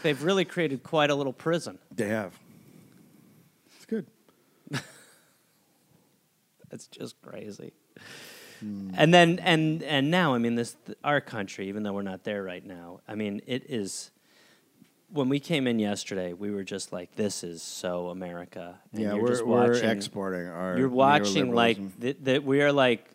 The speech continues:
Speaker 1: the anus of capitalism is now just being spread. Like, those cheeks are just getting pulled apart
Speaker 2: Yeah.
Speaker 1: and just enjoy.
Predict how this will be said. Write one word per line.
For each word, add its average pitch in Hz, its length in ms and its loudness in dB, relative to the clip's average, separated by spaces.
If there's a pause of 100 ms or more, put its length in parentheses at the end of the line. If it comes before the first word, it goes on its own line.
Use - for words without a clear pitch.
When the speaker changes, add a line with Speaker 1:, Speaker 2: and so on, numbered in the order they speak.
Speaker 1:
the 123 300 -6
anus 151 480 0
of 127 120 -10
capitalism 110 880 -4
is 104 220 -12
now 104 300 -4
just 98 320 -10
being 92 240 -10
spread. 95 640 -10 (340)
Like, 101 180 -4
those 127 240 0
cheeks - 400 -2
are 113 80 -4
just 104 200 -6
getting 104 260 -6
pulled 110 460 -2
apart 101 460 -6
Speaker 2:
Yeah. 127 120 -6
Speaker 1:
and 101 140 -10
just 101 360 -8 (1300)
enjoy. 107 640 -4